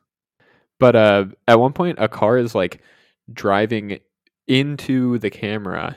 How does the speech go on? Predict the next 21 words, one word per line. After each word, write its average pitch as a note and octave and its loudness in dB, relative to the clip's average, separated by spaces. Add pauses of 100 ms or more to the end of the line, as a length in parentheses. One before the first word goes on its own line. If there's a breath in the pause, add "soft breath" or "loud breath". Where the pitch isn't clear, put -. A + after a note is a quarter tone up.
and G2 -8
the G2+ -8
camera, G#2 -4 (200)
like, F#2 -6
cranes A#2 -6
up G2+ 0
at E2 -8
the E2+ -10
last E2+ -6
second, - -14
and F#2 -12
the F2+ -8
car G2 -2
goes G2 -6
underneath G2+ -8
it, E3 -2 (720)
and G2+ -12
it's, G2+ -6
like, F2+ -6
such - -4
a G#2 2